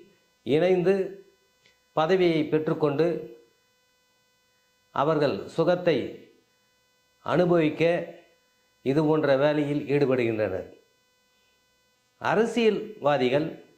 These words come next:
மக்களுக்கு சேவை செய்ய வருகின்றார்களா, அவர்களை காப்பாற்றிக் கொள்ள வருகிறார்களா என்று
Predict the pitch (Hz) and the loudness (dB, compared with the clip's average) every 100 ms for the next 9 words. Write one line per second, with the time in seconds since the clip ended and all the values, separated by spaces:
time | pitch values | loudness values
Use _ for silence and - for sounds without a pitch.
0 | _ _ _ _ _ _ _ _ _ _ | _ _ _ _ _ _ _ _ _ _
1 | _ _ 117 147 175 226 220 208 - 214 | _ _ -4 -2 -2 0 0 0 -2 -4
2 | - - 175 190 214 220 - 180 165 151 | -4 -4 -2 0 2 0 0 0 2 2
3 | 147 156 156 147 131 120 139 160 170 - | 2 0 0 0 0 0 0 -2 -4 -12
4 | - _ _ _ _ _ _ _ _ _ | -20 _ _ _ _ _ _ _ _ _
5 | _ - 156 220 220 214 202 190 - - | _ -2 0 2 4 4 4 2 -2 0
6 | 175 190 202 196 190 170 156 156 151 - | 0 2 -2 -2 -2 -2 0 0 0 -4
7 | - - 117 139 135 131 120 123 123 113 | -12 -6 -2 0 0 0 0 -2 -2 -2
8 | 135 131 131 | -2 2 0